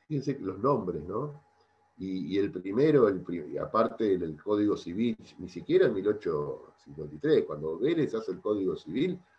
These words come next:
todavía sigue pensando en el mayorazgo. Después se modifica. ¿Qué era el mayorazgo? Era en el proceso sucesorio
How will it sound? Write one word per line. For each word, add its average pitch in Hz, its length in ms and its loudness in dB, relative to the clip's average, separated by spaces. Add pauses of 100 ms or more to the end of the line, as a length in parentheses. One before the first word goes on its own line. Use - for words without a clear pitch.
(140)
todavía 90 520 2
sigue 107 340 -4
pensando 90 500 -4
en 78 60 -4
el 73 100 -6
mayorazgo. 80 680 -4
Después 78 360 -4
se 123 80 -2
modifica. 78 760 -8 (480)
¿Qué 147 120 2
era 139 100 4
el 95 100 2
mayorazgo? 80 840 -4 (1900)
Era 110 360 6
en 87 80 0
el 87 120 -2
proceso 131 520 -2
sucesorio 110 880 0